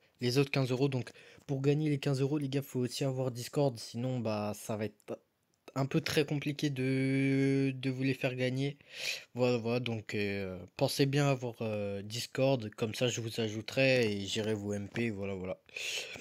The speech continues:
Donc, voilà, les gars, c'était un peu tout, euh, c'était un peu tout pour, euh,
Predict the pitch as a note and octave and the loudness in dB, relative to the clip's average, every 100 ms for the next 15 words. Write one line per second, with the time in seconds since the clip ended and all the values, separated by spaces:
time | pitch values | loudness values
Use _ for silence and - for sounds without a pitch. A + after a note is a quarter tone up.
0 | - - - - C#3 C3 C#3+ D#3+ C#3+ C3+ | -12 -12 -14 2 2 6 6 8 6 4
1 | B2+ - B2+ - C3+ - D#3+ D3+ C#3 C3 | 2 0 0 0 -2 2 4 8 8 6
2 | C3 C3 B2+ B2+ B2 - - - _ _ | 2 2 0 -2 -6 -10 -20 -20 _ _
3 | _ _ _ - - A2+ C#3 C3+ - B2+ | _ _ _ -6 -4 2 4 4 2 -4
4 | - C#3+ C3 - A2 G2 F#2 F2+ | 0 -2 -2 -4 -2 0 -2 -4